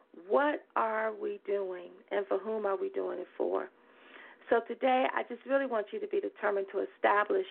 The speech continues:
your history, your story that will be recorded in the hearts and minds of those that know you and those that don't. And if you don't like what's been written of you by the life that you live, then guess what? You can always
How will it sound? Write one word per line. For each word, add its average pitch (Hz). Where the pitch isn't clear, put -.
your 190
history, 180
your 262
story 247
that 202
will -
be 214
recorded 240
in 196
the 190
hearts 208
and 196
minds 202
of 196
those 196
that 196
know 202
you 320
and 190
those 180
that 196
don't. -
And 220
if 208
you 311
don't -
like 123
what's 262
been 214
written 240
of 208
you 214
by 196
the 196
life 202
that 233
you 226
live, 262
then 208
guess 208
what? 196
You 220
can 202
always 202